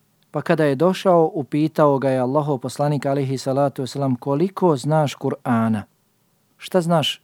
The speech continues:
iz Kur'ana?” Pa je rekao čovjek i počeo da nabraja, „Znam tu i tu suru, znam tu i tu suru”, i tako nabrajao je. Pa je poslanik, alejhi salatu vesselam, upitao ga, „Je li ih učiš na pamet? Znaš ih na pamet?” Rekao je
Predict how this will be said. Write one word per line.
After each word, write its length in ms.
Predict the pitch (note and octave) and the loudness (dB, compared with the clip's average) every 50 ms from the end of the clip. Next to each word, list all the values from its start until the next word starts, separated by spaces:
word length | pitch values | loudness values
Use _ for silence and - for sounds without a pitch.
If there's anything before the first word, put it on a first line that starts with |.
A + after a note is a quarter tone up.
| - | -10
iz 140 | - B2 - | -10 -10 -8
Kur'ana?” 520 | - C#3+ - - - A#2 G#2+ G2+ G2+ G2+ - _ _ _ _ _ _ _ _ _ _ _ _ _ _ _ | -8 -10 -10 -10 -10 -8 -8 -8 -8 -10 -14 _ _ _ _ _ _ _ _ _ _ _ _ _ _ _
Pa 100 | - D#3 | 2 2
je 120 | D#3 D#3 D#3 | 4 4 4
rekao 400 | F3 F3+ F3 - E3 D3+ C#3+ C3 | 2 0 0 0 -2 0 0 -2
čovjek 480 | - D#3+ D#3 C#3+ C#3 C3+ C3 A2+ - | -2 -2 -2 0 0 -2 -4 -4 -6
i 40 | B2 | -8
počeo 360 | - C#3+ C#3 - - B2+ B2 | -4 -4 -4 -2 -2 -4 -2
da 100 | A#2+ B2+ | 0 0
nabraja, 500 | B2+ C3 C#3 C3+ C#3 C#3 C3 B2+ B2 A#2+ | 0 0 0 0 0 0 0 0 -2 -4
„Znam 300 | A2+ A#2 C#3+ C#3+ C#3 C3 | -4 -2 -2 0 0 0
tu 180 | A#2+ - C#3 C3 | -2 -2 -4 -4
i 60 | B2 | -4
tu 200 | - C#3+ C3+ B2+ | -4 -4 -6 -6
suru, 360 | A#2 - C#3 C3 C3 C3 C3 | -6 -6 -6 -4 -4 -4 -4
znam 280 | A2+ A#2 C3 C3 B2+ A#2+ | -4 -2 0 0 0 0
tu 160 | - C3+ B2+ | 0 -2 -2
i 60 | A#2+ | -2
tu 180 | - - C3 A#2 | -2 -4 -6 -6
suru”, 300 | - - C3 B2+ B2+ A#2+ | -4 -6 -6 -4 -4 -4
i 60 | A2 | -4
tako 300 | - B2+ A#2+ - - B2 | -2 -2 -2 0 0 -2
nabrajao 580 | A#2 A2+ G#2+ A2+ A#2+ A#2 A2+ A2 G#2+ G2 G2 G2 | 0 0 0 0 0 0 0 -2 -4 -6 -8 -10
je. 140 | G2+ A2+ _ _ _ _ _ _ - _ _ _ _ _ _ _ _ _ - | -14 -20 _ _ _ _ _ _ -20 _ _ _ _ _ _ _ _ _ -4
Pa 80 | C#3 | -2
je 80 | C3+ B2 | -2 0
poslanik, 440 | - C#3+ - - D#3 E3 F3 D#3+ - | 0 -2 0 2 4 4 4 4 4
alejhi 300 | D3+ D3+ E3 D3+ C#3+ C#3 | 4 4 4 2 2 0
salatu 360 | - D3+ D3 D3+ D3+ D3 D3 | 2 2 2 2 2 0 -2
vesselam, 200 | - - D3+ C#3 | 0 2 2 2
upitao 520 | A#2+ - C#3+ D3+ E3+ E3 - E3+ D3 C3 | 2 2 6 4 6 8 8 8 8 8
ga, 160 | A2+ A2+ G2+ - _ _ _ _ _ _ _ _ _ _ _ | 4 -2 -6 -8 _ _ _ _ _ _ _ _ _ _ _
„Je 120 | C#3 C3+ C3+ | -6 -4 -2
li 280 | C#3 C3 B2+ D3 D3 | -2 -2 -2 -2 -2
ih 140 | D3 - - | -2 0 2
učiš 340 | E3 E3+ - F#3+ E3 - - | 2 2 4 2 0 4 6
na 140 | F3 G3 F#3+ | 4 4 6
pamet? 480 | - C#3+ B2+ A2 G2 - _ _ _ _ _ _ _ _ _ _ _ _ _ _ | 4 2 0 0 -4 -6 _ _ _ _ _ _ _ _ _ _ _ _ _ _
Znaš 320 | A#2+ A2+ D3+ E3 D#3 - | -6 -2 0 0 0 0
ih 160 | D3+ B2+ A2 C#3 | -4 -4 0 0
na 120 | D#3+ F#3 | 0 2
pamet?” 360 | - G#3 G3 F#3+ F#3 E3 - | 4 4 4 4 4 2 0
Rekao 460 | - C#3+ C3 B2+ - D3+ D3 C#3+ C#3 | -4 -4 -4 -4 -4 -4 -4 -2 -4
je 120 | C#3 C#3 | -4 -4